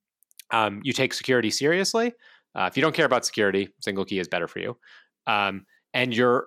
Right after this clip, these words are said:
uh, happy with the price point, because if you wanna buy the two hardware wallets, which is the absolute minimum, um,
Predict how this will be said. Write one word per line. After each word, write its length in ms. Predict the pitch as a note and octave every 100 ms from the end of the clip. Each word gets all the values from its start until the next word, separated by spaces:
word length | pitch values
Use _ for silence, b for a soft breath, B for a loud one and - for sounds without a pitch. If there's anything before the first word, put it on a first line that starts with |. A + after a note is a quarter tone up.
| -
uh, 240 | C3+ A2+ G#2+
happy 340 | B2 - A#2
with 180 | G#2 -
the 60 | -
price 320 | G#2 F#2 -
point, 240 | F#2 F#2 -
because 360 | G2+ G#2 F2+ -
if 200 | G#2 G#2+
you 280 | G#2 G2+ -
wanna 240 | G#2+ G2+
buy 320 | F#2 F#2 F#2+
the 120 | F#2 F#2
two 260 | - G3
hardware 360 | C3+ A#2 G#2 G2+
wallets, 480 | G2 F#2+ F#2+ - -
which 160 | -
is 160 | F2+ -
the 140 | -
absolute 560 | A#2 A2+ - G#2 G#2+ G#2
minimum, 500 | G#2+ G2+ F2+ F2 F2 b b b b
um, 380 | F#2+ F2+ F2 F2